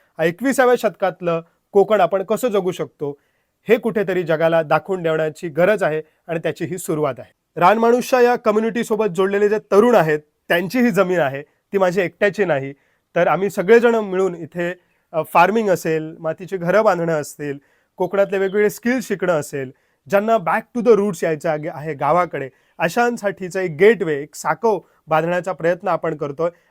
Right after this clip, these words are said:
आणि त्याच्यावर आधारित वेगवेगळे वर्कशॉप्स आपण इथे घेणार आहोत. आत्ता या जमिनीमध्ये सगळ्यात महत्त्वाची गोष्ट होती, म्हणालो की जमीन होतोय, तिथे एक देवराई पण आहे आपल्याकडे, म्हणजे, अ, तिथे एक राखलेलं जंगल आहे, ज्याला आपण पुजणार आहोत आणि तिथेही आपण अजून जास्त कोकणातली दुर्मिळ इंडिजिनस झाडं लावून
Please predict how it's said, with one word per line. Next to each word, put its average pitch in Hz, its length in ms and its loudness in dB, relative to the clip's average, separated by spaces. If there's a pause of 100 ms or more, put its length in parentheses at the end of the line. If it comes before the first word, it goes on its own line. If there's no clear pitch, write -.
आणि 175 120 -2
त्याच्यावर 233 600 -2
आधारित 202 340 0
वेगवेगळे 190 380 -2
वर्कशॉप्स 175 520 -4
आपण 175 180 -10
इथे 170 180 -8
घेणार 156 260 -2
आहोत. 151 200 0 (360)
आत्ता 170 280 0
या 233 100 4
जमिनीमध्ये 208 560 -2
सगळ्यात 196 360 -4
महत्त्वाची 190 420 -6
गोष्ट 170 280 -6
होती, 170 240 -6
म्हणालो 170 300 -6
की 180 100 -12
जमीन 180 360 -2
होतोय, 170 300 -6 (340)
तिथे 180 180 -2
एक 165 140 -2
देवराई 214 380 8
पण 202 180 -2
आहे 170 120 0
आपल्याकडे, 156 420 -4
म्हणजे, 151 340 -6 (360)
अ, 156 180 2
तिथे 170 260 -4
एक 170 100 -4
राखलेलं 190 440 2
जंगल 180 380 2
आहे, 143 200 0 (280)
ज्याला 170 180 2
आपण 165 280 0 (240)
पुजणार 185 340 0
आहोत 175 240 2 (120)
आणि 180 260 -4 (340)
तिथेही 233 360 2
आपण 208 320 2
अजून 214 340 -4
जास्त 202 340 -6
कोकणातली 202 500 -6
दुर्मिळ 180 360 -4
इंडिजिनस 190 460 -4
झाडं 175 260 -2
लावून 165 260 -4